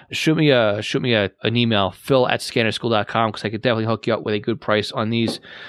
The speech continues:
so that you're ready for, uh, for the new firm when they come out.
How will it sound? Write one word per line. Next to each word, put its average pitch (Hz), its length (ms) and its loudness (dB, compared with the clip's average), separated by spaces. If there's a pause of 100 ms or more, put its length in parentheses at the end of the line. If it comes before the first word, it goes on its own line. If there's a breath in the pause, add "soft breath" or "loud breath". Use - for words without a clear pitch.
(120)
so - 160 -2
that 107 120 0
you're 113 100 0
ready 110 180 4
for, 104 460 0
uh, 101 220 4
for - 160 -10
the 107 60 -4
new 104 100 -4
firm 110 220 -2
when 98 100 -2
they 95 80 -4
come 107 220 -6
out. 127 260 2